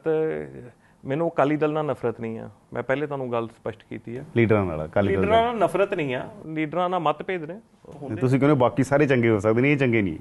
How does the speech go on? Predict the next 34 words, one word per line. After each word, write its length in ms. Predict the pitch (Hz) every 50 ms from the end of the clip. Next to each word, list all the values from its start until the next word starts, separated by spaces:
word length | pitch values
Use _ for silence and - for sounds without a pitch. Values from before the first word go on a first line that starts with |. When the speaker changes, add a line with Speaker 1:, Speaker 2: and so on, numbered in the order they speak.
| - -
Speaker 1:
ਹਾਂ, 120 | 117 113
ਬਿਲਕੁਲ, 460 | 120 143 151 147 147 - 170 175 175 - _ _
ਕਿਉਂ 160 | - 147 151 160
ਇਹਨਾਂ 160 | 160 170 175
ਨੇ 80 | 185
ਪੰਜਾਬ 340 | 175 180 156 147 139 139 139
ਨੂੰ 120 | 151 160 156
ਨਾਸ 220 | 131 117 110 -
ਕੀਤਾ, 320 | _ 120 117 - 147 165 - _ _ _ _ _ _ _ _ _ _ _ _ _
ਔਰ 280 | - 143 143 147 151 151
ਜਦੋਂ 280 | 143 139 143 139 147 147
ਪੰਜਾਬ 360 | 151 147 131 123 120 120 131
ਨੂੰ 100 | 156 160
ਨਾਸ 200 | 156 147 147 135
ਕੀਤਾ, 300 | - 147 143 - 151 151
ਸਾਡੇ 300 | 143 - 139 120 120 131
ਵਰਗਿਆਂ 320 | 131 131 127 131 139 139
ਨੇ, 80 | 143 143
ਲੋਕਾਂ 280 | 135 127 113 123 127
ਨੇ 80 | 131 131
ਜਦੋਂ 200 | 127 131 131 139
ਆਵਾਜ਼ 300 | 123 113 107 107 107 123
ਬੁਲੰਦ 240 | 123 135 135 139 143
ਕੀਤੀ 360 | 139 139 131 - 139 135 120 _ _ _ _ _ _ _ -
ਆਪਣੇ 240 | 131 127 - 127 127
ਹਲਕੇ 240 | 123 127 110 - 123
ਦੇ 60 | 127
ਲੋਕਾਂ 260 | 131 120 113 - 131
ਨੇ, 100 | 135 139
ਤੇ 120 | 135 139
ਸਾਨੂੰ 320 | 123 - 120 107 107 117 120
ਵੀ, 240 | 139 143 147 139 135
ਅਹ, 580 | _ _ _ _ _ _ _ _ - 127 131
ਮਾਰਨ 380 | 131 127 127 123 123 127 131